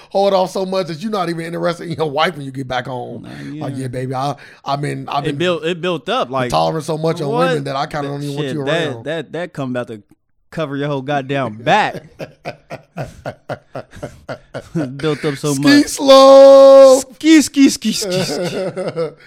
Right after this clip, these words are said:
Speaker 1: to
Speaker 2: understand
Speaker 1: be
Speaker 2: now,
Speaker 1: bad.
Speaker 2: Lil Jon. You built up your tolerance.
Speaker 1: Bruh. Nah, like, yeah, I just think, like, you know, imagine all the chicks that your boys is bringing in and smashing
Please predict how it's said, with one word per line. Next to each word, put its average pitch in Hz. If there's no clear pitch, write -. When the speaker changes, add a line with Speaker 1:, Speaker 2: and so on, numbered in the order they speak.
Speaker 1:
to 120
Speaker 2:
understand 135
Speaker 1:
be 135
Speaker 2:
now, 123
Speaker 1:
bad. 120
Speaker 2:
Lil 123
Jon. 117
You 170
built 147
up 123
your 120
tolerance. 139
Speaker 1:
Bruh. 104
Nah, 139
like, 127
yeah, 151
I 151
just 156
think, 151
like, 131
you 151
know, 120
imagine 123
all 123
the 120
chicks 120
that 117
your 123
boys 123
is 120
bringing 120
in 123
and 113
smashing 117